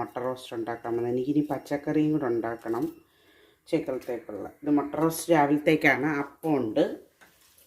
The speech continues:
അപ്പം ഉണ്ടാക്കിയിട്ടില്ല, പക്ഷേ അപ്പമാണ് എടുക്കുന്നത് രാവിലെ. ദോശയ്ക്കും ഉണ്ട് മാവ്, അപ്പത്തിനും ഉണ്ട്. ഞാൻ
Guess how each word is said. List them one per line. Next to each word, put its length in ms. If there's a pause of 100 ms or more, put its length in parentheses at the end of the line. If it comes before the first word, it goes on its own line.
(120)
അപ്പം 300
ഉണ്ടാക്കിയിട്ടില്ല, 720 (840)
പക്ഷേ 380 (220)
അപ്പമാണ് 500
എടുക്കുന്നത് 480
രാവിലെ. 340 (1600)
ദോശയ്ക്കും 600
ഉണ്ട് 180 (100)
മാവ്, 360
അപ്പത്തിനും 520
ഉണ്ട്. 160 (100)
ഞാൻ 80